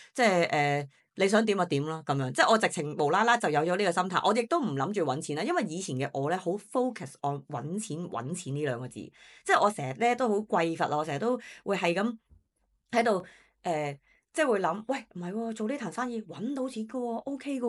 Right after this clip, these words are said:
喎，即係我好 focus 啊，跟住後尾呢，我就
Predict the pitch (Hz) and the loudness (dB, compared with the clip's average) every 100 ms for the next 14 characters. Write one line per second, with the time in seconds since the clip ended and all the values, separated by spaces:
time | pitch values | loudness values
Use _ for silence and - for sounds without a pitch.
0 | 214 - - - - 233 190 240 - 302 | -2 -6 -4 0 2 2 0 -2 0 0
1 | 277 - 135 135 123 - - _ - - | 0 -4 -4 -4 -6 -10 -20 _ -4 0
2 | 302 233 277 285 277 254 254 - - 190 | 0 2 2 2 0 2 2 0 -2 2
3 | 170 | 2